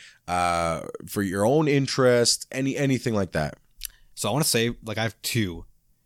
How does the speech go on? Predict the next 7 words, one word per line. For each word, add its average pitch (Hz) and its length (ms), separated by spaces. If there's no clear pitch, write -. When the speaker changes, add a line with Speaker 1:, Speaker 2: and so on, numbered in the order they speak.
Speaker 2:
I 110 60
think 160 260
Teenage 156 440
Mutant 127 280
Ninja 110 220
Turtles. 104 600
Speaker 1:
Mm-hmm. 104 300